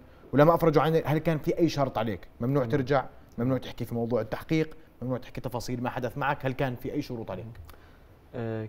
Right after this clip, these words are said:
Speaker 2: كان في صفقات، آه، بيطرحوها محامين في إنه في فرص للإبعاد، آه، والترحيل ومن هذا الكلام.
Speaker 1: محامين مين؟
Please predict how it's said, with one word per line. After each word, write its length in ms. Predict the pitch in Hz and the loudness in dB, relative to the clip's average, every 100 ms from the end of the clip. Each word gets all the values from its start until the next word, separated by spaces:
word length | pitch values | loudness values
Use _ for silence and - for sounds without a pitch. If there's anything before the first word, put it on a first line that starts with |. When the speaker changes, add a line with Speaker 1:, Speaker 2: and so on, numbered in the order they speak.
| - | -6
Speaker 2:
كان 600 | 143 131 120 113 110 110 | -4 -4 -4 -6 -8 -8
في 180 | - | -6
صفقات، 500 | 143 139 131 - 123 - - | -6 -6 -8 -6 -6 -6 -8
آه، 220 | 107 101 | -6 -6
بيطرحوها 800 | 98 110 - 117 120 113 113 98 | -6 -8 -6 -6 -4 -4 -4 -6
محامين 540 | 90 101 120 117 98 117 - - - - | -8 -6 -4 -2 -4 -8 -14 -20 -20 -6
في 160 | 113 | -2
إنه 200 | 117 113 | 0 0
في 300 | 107 127 117 | -2 0 0
فرص 360 | 110 113 110 - | -2 -2 -2 0
للإبعاد، 540 | 107 98 104 110 104 101 101 | -2 0 2 2 0 -4 -4
آه، 300 | 98 98 98 | -4 -2 -4
والترحيل 1120 | 95 98 98 98 98 98 110 - - 110 107 | -4 -4 -6 -6 -8 -6 -6 -6 -4 -2 -2
ومن 160 | 98 98 | -4 -4
هذا 180 | 107 | -4
الكلام. 340 | 101 - 101 92 | -6 -8 -6 -6
Speaker 1:
محامين 340 | 90 123 131 | -4 -2 -2
مين؟ 200 | 123 95 | -2 -6